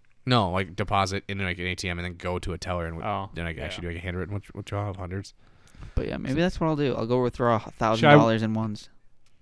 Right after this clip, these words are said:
Speaker 2: should I withdraw my entire savings account and then go redeposit it after we shoot the video?
Speaker 3: <laughs> Dude, like,
Speaker 1: It'd be
Speaker 2: That would be crazy.
Speaker 3: seventeen thousand dollars?
Speaker 2: Yeah.
Speaker 1: It'd be nice.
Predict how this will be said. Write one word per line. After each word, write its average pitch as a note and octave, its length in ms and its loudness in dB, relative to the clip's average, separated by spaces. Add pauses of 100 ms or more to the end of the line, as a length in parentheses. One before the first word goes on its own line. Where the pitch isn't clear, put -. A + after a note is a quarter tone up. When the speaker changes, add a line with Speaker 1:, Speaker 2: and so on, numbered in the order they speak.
(240)
Speaker 2:
should - 180 2
I B2 80 10
withdraw B2 460 6
my A#2+ 140 6
entire A#2 340 4
savings B2 400 2
account B2 420 2
and A2 140 0
then A2 320 2
go A2 180 6
redeposit A2+ 720 2
it A#2 140 0
after A2+ 260 0
we A#2 80 2
shoot A#2 220 -4
the A#2 80 -2
video? B2 260 -2 (320)
Speaker 3:
<laughs> - 340 0
Dude, B2+ 360 4 (140)
like, B2 200 0
Speaker 1:
It'd G#2 140 -12
be B2 80 -4
Speaker 2:
That B2+ 160 4
would C#3 100 6
be C3+ 60 8
crazy. B2+ 120 10
Speaker 3:
seventeen C3+ 420 10
thousand B2+ 360 8
dollars? B2+ 420 2
Speaker 2:
Yeah. A#2+ 200 -6
Speaker 1:
It'd - 340 -16
be G2 80 -4
nice. E2+ 420 -6